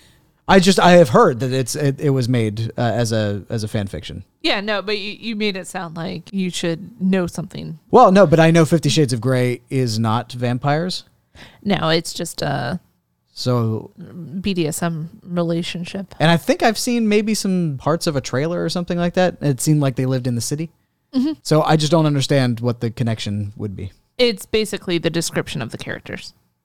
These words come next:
Speaker 2: Oh, okay.
Speaker 1: Yeah. End of list. Trying to think of vampire movies. I don't know that there's been any big vampire movies after twenty sixteen.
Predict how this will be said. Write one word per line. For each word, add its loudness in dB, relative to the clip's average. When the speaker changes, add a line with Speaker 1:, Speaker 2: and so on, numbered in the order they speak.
Speaker 2:
Oh, -6
okay. -10
Speaker 1:
Yeah. -12
End -4
of -16
list. -14
Trying -2
to -12
think -10
of -4
vampire -4
movies. -2
I -6
don't -4
know 2
that -6
there's -2
been -4
any -4
big -4
vampire -4
movies -4
after -10
twenty -10
sixteen. -14